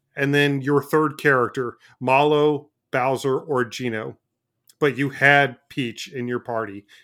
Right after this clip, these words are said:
because of group hug. It was that much of a game changer. Uh, one of the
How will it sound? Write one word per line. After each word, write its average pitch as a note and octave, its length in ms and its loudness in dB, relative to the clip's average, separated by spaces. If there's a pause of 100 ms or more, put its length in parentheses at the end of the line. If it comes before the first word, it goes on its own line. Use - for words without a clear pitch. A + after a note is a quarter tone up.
because B2 340 -8
of A2 120 -8
group A#2 280 -6
hug. C3+ 320 -10 (460)
It B2 160 -4
was A#2+ 420 -4 (380)
that C3 480 2 (300)
much A#2+ 220 -4
of A#2+ 80 -4
a A#2+ 100 -2
game A2+ 300 -6
changer. C3+ 560 -10
Uh, C#3 60 -6
one E3+ 320 -2
of F3 80 -2
the C3+ 160 -4